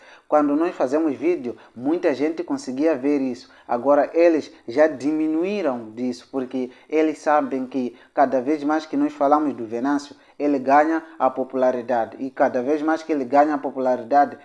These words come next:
ele ganha as eleições. E se ele ganha as eleições, ele vai tomar o país.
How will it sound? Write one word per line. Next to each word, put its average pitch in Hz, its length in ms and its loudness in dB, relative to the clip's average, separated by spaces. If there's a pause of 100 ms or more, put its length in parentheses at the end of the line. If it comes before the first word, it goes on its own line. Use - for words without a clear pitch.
(120)
ele 143 200 0
ganha 147 460 2 (160)
as 120 160 -4
eleições. 123 560 -6 (180)
E 139 140 -2
se 143 160 -4
ele 156 220 4
ganha 151 340 4
as 127 100 -4
eleições, 131 540 -4 (140)
ele 147 200 2
vai 269 200 0
tomar 165 680 2
o 120 60 -12
país. 131 580 0